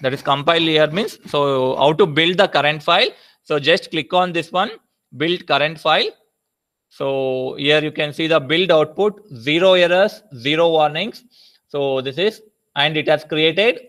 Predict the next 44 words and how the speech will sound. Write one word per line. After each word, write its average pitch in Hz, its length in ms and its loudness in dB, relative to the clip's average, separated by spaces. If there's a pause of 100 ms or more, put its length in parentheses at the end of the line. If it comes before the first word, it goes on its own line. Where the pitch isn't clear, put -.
one 151 320 0
page 151 260 -2
of 170 240 0
documentation. 113 800 -8 (420)
So 175 200 0
to 175 280 2
view 220 280 -2
this 226 340 -2 (320)
option, 131 500 -2 (280)
so 156 320 0
what, 147 200 0
uh, 139 360 0 (100)
how 151 160 4
exactly 165 420 0
I 147 60 2
can 147 220 -4
view 147 200 -6
means, - 500 -10 (140)
so 160 180 -2
next 151 300 0
to 202 120 2
this, 202 320 0 (100)
you 147 80 -4
will 143 100 -2
be 143 120 -2
having 143 260 2
an 156 80 -2
option 151 400 0
called 151 340 2
view 165 260 4
output, 175 520 2 (440)
that 123 180 -2
is 139 220 -6
F 135 200 -2
five 170 220 0
if 160 120 -6
you 160 80 -6
press 147 300 -2
means, 208 320 -8 (320)
so 139 140 -2
you 143 120 -2
can 143 240 -4
see 160 180 -2
the 185 320 2